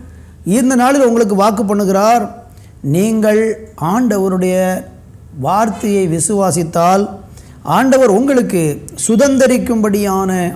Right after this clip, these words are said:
ஆசீர்வாதத்தை வைத்திருக்கிறார். என்ன சொல்லப்பட்டிருக்கு பாருங்கள், "கர்த்தருக்கு காத்திருந்து அவருடைய வழியை ஒரு மனுஷன் கைக்கொள்ளும் போது பூமியை சுதந்தரித்து கொள்வதற்கான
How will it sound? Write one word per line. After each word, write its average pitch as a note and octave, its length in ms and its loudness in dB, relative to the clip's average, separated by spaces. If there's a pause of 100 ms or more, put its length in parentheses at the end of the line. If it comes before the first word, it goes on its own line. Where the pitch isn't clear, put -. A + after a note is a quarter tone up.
(100)
ஆசீர்வாதத்தை D3+ 880 -2
வைத்திருக்கிறார். C#3 640 -6 (600)
என்ன C4 180 2
சொல்லப்பட்டிருக்கு A#3+ 560 0
பாருங்கள், G#3+ 400 0
"கர்த்தருக்கு A3 920 -2
காத்திருந்து E3 960 -2 (1080)
அவருடைய C4+ 440 2
வழியை G#3 680 0 (220)
ஒரு G#3+ 220 2
மனுஷன் G3+ 580 0
கைக்கொள்ளும் G3 580 0
போது D3+ 340 -2 (1300)
பூமியை C#4+ 640 2 (100)
சுதந்தரித்து A#3+ 720 0
கொள்வதற்கான A3 1000 -2